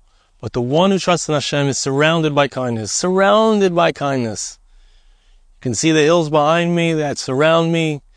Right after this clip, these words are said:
the hills of Judah, the mountains of Yehuda. Kadosh Baruch Hu surrounds us with kindness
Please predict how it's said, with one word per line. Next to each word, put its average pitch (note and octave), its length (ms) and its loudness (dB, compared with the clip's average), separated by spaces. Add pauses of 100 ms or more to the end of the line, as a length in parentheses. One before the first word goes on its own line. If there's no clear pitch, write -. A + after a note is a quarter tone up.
(200)
the - 100 -18
hills D3 240 0
of C#3+ 100 2
Judah, D#3+ 480 2 (1200)
the A2+ 60 -10
mountains D3 580 2
of C#3+ 100 0
Yehuda. C3+ 480 0 (1400)
Kadosh D#3+ 260 -2
Baruch F3 220 2
Hu E3+ 60 -4
surrounds D#3+ 600 0
us C3 160 -4
with C3 140 -6
kindness D3+ 680 -2